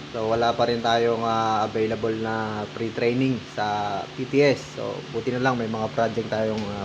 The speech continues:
pumapasok. So, ito ay, ah, ito may card. Ginagawa na natin yung pang-ilalim. So, moly ang ginamit natin. Ah, ito, magmo-modify tayo ng lagayan ng bossing.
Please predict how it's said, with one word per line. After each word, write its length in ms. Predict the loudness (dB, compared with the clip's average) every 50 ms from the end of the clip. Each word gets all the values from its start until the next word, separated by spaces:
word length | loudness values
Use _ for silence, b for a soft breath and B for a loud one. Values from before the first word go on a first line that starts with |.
| -4
pumapasok. 480 | -4 -4 -4 -2 0 -2 2 2 0 0 -2 -6 -12 -12 -12 -12 -12 -12 -10 -10 -10 -12 -12 -12 -10 -2
So, 80 | 0 0
ito 240 | 2 2 2 2
ay, 160 | 4 6 6 6
ah, 800 | 6 6 6 6 4 4 4 4 4 4 4 4 2 2 0 -2 -6 -10 -12 -14 -14 -14 -14 -14 -14 -14 -14 -14 -14 -14 2 4
ito 80 | 4
may 160 | 6 6 6
card. 160 | 6 6 2 2 0 -6 -12 -14 -12 -10 0 0
Ginagawa 400 | 2 4 4 4 4 4 4 4
na 160 | 2 2 2
natin 160 | 2 0 -2
yung 80 | 0 0
pang-ilalim. 560 | 0 0 0 0 2 4 4 6 6 4 4 4 -2 -8 -10 -12 -12 -14 -14 -14 -14 -14 -14 -14 -14 -14 -14 -6
So, 160 | -2 0 2 6
moly 320 | 8 8 8 10 8 8
ang 160 | 8 8 6
ginamit 400 | 4 4 6 4 4 4 2 2
natin. 640 | 4 4 4 6 6 6 6 6 6 4 2 2 0 -2 -4 -6 -10 -10 -10 -12 -12 -12 -12 -12 -12 -12 -12 -14 -12 -6 -2
Ah, 320 | 0 2 4 4 4 6
ito, 160 | 6 6 6
magmo-modify 720 | 6 2 0 0 2 2 2 2 2 2 2 2 2 2 2 2
tayo 240 | 4 4 4 6 6 4 4
ng 240 | 4 4 4 2 0 -2 -6 -8 -10 -14 -14 -14 -14 -14 -14 -12 -10 -10 -10 -10 -10 -6 -2 0
lagayan 400 | 4 6 6 6 6 6 6 4
ng 160 | 4 2 4
bossing. 400 | 4 4 4 4 2 -2 -2